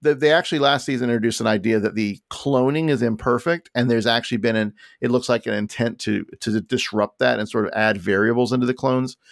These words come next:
So this is making the point that the books kinda touch on in a different way, that as you keep cloning, you intu-,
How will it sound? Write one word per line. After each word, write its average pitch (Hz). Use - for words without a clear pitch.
So 127
this 147
is 127
making 123
the 110
point 117
that 104
the 120
books 196
kinda 143
touch 107
on 104
in 98
a 95
different 104
way, 92
that 117
as 131
you 131
keep 123
cloning, 120
you 107
intu-, 104